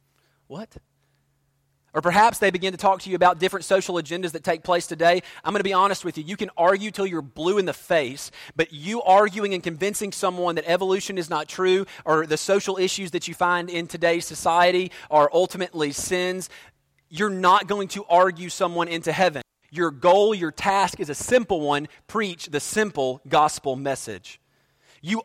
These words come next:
arguing with someone will not win souls. The gospel wins souls.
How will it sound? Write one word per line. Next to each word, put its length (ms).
arguing 600
with 100
someone 460
will 160
not 280
win 220
souls. 640
The 80
gospel 560
wins 260
souls. 460